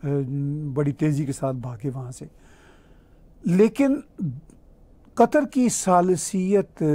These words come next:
जो आर्बिट्रेशन है, वो इसलिए भी पॉसिबल है कि कतर अमेरिका की हर बात मानता है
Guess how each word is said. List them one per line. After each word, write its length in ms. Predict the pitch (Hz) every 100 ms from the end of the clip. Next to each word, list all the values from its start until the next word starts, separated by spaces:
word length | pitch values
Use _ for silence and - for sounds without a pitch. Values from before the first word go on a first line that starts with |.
| 151 156 294
जो 200 | 131 143
आर्बिट्रेशन 760 | 151 139 147 - 156 147 190 139
है, 160 | 117
वो 140 | 147 165
इसलिए 340 | 262 277 269
भी 100 | 240
पॉसिबल 520 | 208 143 139 165 160
है 100 | 160 - - - - -
कि 100 | 208 -
कतर 280 | 214 214 240
अमेरिका 600 | 226 175 151 151 143 175
की 160 | 175 254
हर 160 | 160
बात 300 | 131 113 104
मानता 340 | 139 - _ -
है 160 | -